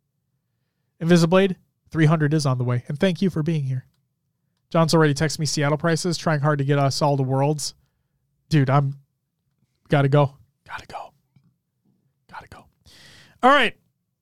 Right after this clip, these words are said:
that'll do it for us. Next week, H C S Arlington preview. You do not wanna miss it. We'll break down the pools. We'll break down our always wrong predictions. Roster Mania has finally concluded. This is gonna be an insane event.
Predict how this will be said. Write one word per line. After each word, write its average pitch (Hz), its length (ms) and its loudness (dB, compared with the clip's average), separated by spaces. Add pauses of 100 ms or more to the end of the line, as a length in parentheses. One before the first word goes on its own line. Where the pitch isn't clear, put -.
that'll 233 180 6
do 247 120 6
it 233 60 2
for 220 140 6
us. - 320 2 (160)
Next 240 360 -2
week, 247 360 0 (320)
H 226 180 0
C - 200 0
S 233 240 2 (100)
Arlington 208 640 2
preview. 160 600 0 (140)
You 160 180 0
do 143 200 4
not 175 260 2
wanna 180 200 2
miss 165 260 2
it. 175 160 -4
We'll 156 100 2
break 175 280 2
down 190 220 2
the 175 60 0
pools. 202 520 0 (240)
We'll 160 100 -2
break 180 260 2
down 190 200 2
our 165 140 0
always 165 360 2
wrong 165 220 4
predictions. 202 800 -2 (2000)
Roster 190 440 2
Mania 202 320 2
has 180 180 0
finally 196 380 2
concluded. 190 680 2
This 151 180 -2
is 147 80 -6
gonna 175 160 -2
be 165 160 2
an 151 80 0
insane 196 360 -2
event. 170 440 0